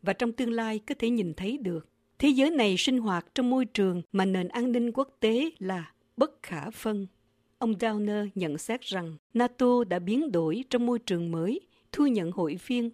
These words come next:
từ các quốc gia Đông Âu cũ, từng là thành viên của tổ chức Warsaw do Liên Xô lãnh đạo, và nato đã mở rộng sinh hoạt bên ngoài vùng châu Âu, Bắc Đại Tây Dương.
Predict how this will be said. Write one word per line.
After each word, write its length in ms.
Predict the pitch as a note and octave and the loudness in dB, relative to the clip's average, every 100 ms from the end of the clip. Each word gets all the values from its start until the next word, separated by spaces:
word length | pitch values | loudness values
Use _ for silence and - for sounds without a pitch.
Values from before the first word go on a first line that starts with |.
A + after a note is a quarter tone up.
| - | -4
từ 100 | F3 | -4
các 180 | E3+ B3 | -2 -4
quốc 140 | D4 C#4+ | -4 -4
gia 120 | - G#3+ | -2 -2
Đông 280 | G#3 G#3+ | -2 -4
Âu 260 | G#3 A3 G#3 | -2 -2 -2
cũ, 400 | - F3 D#3 G3 D4 _ | -4 -4 -2 -4 -8 _
từng 220 | - A3 G3 | 4 4 2
là 120 | F#3+ | -2
thành 300 | - F#3 F3 | -6 -6 -6
viên 320 | E3 A#3 A3+ | -2 -2 -2
của 140 | - | -4
tổ 180 | E3+ E3+ | -4 -4
chức 220 | E3 C#4+ D4 | -4 -6 -8
Warsaw 800 | G#3 F#3+ G#3+ G#3+ - G#3 G3 F#3 _ - | -4 0 0 -2 -2 -2 -2 -6 _ 2
do 140 | A3+ | 4
Liên 220 | A#3 A#3+ | 6 2
Xô 220 | A3+ B3 | 2 0
lãnh 280 | A3+ E3 G3 | 0 -2 -4
đạo, 360 | G3 E3 D3 - _ _ | -6 -6 -8 -10 _ _
và 260 | F3+ G3+ G3+ | 2 2 4
nato 480 | G#3+ B3 C4 B3+ | 0 2 4 4
đã 120 | B3 A3 | 4 0
mở 220 | G#3 G3 | 0 0
rộng 240 | G#3+ D#3 | -2 -4
sinh 240 | E3 A#3+ A#3 | -2 0 -2
hoạt 260 | - E3+ D#3 _ | -4 -8 -10 _
bên 200 | A3 A3+ | -2 0
ngoài 300 | G3+ F3 E3 - | 0 -2 -6 -4
vùng 280 | F3+ D#3+ D#3 | -4 -4 -4
châu 240 | - G3+ | -4 -2
Âu, 280 | G#3 G#3 G3 _ | -2 -4 -4 _
Bắc 340 | - - _ - | -4 -4 _ -10
Đại 200 | D3+ D3+ | -8 -6
Tây 160 | - G3 | -6 -6
Dương. 280 | - G3+ F#3+ | -4 -4 -4